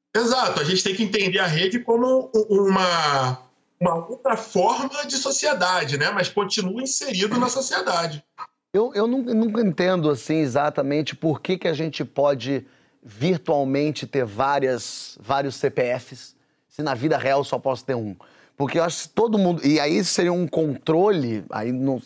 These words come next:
Speaker 2: quero ouvir, assim, de vocês, é, de,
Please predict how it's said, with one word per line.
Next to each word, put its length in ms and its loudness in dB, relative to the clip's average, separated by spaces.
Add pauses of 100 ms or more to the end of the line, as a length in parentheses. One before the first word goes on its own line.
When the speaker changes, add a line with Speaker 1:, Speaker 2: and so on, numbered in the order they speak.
Speaker 2:
quero 240 2
ouvir, 320 2
assim, 260 -4
de 240 -8
vocês, 460 -2 (420)
é, 260 6
de, 320 2